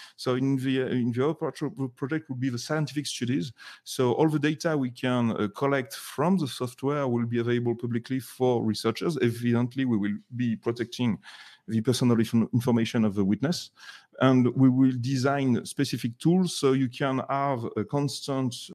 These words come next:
uh, three D map of all the sightings that are currently happening, and different tools that allows you to scroll through different periods of time and different places.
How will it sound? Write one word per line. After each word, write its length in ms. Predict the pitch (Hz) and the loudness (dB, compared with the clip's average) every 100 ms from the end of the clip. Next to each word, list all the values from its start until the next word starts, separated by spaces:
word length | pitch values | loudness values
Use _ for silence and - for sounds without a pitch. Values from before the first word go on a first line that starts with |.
| 113 | -2
uh, 300 | 98 92 98 | 0 0 -2
three 360 | - - 147 | -6 -4 -4
D 220 | 123 131 131 | -4 -4 -2
map 320 | 135 123 123 | 0 -2 -2
of 160 | 120 | -4
all 140 | - 131 | -2 -2
the 140 | 127 | -2
sightings 520 | 120 135 123 143 131 | -4 -4 -4 -2 -2
that 180 | 117 107 | -2 0
are 340 | 117 107 90 - | 2 2 2 -2
currently 400 | - 127 127 - | -2 0 0 -2
happening, 360 | 117 - 147 180 - - - - 127 | -4 -2 -4 -4 -8 -20 -20 -2 4
and 200 | 120 123 | 6 4
different 360 | 131 135 127 | 2 2 2
tools 260 | 127 147 135 | 0 -2 0
that 200 | 123 113 | 0 2
allows 340 | 123 123 123 117 | 2 4 2 0
you 220 | 127 123 | -2 -2
to 180 | - 110 | -6 -10
scroll 480 | - - 131 131 120 | -10 -2 2 2 0
through 340 | - - 117 | -6 -4 -4
different 400 | 113 - 117 113 | -2 0 4 4
periods 260 | - 117 117 | 2 0 2
of 180 | 110 - | -2 -2
time 260 | 117 117 | 0 2
and 160 | 107 113 | 2 2
different 340 | 117 - 104 | -2 -4 -2
places. 380 | 95 95 - - | 0 -2 -4 -14